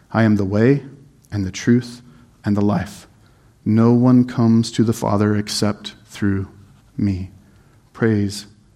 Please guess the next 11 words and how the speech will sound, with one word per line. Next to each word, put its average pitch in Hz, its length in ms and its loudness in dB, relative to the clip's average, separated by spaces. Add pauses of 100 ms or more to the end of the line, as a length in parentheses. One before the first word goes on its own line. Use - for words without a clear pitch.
(180)
God 104 440 -4 (140)
for - 200 -14
this 107 240 -8
church. - 420 -14 (420)
Let's 101 160 -6
pray. 95 240 -4 (2250)
Father, 139 440 2
the 117 220 -2 (760)
awesome 135 460 0
reality 117 540 0
that 107 260 -6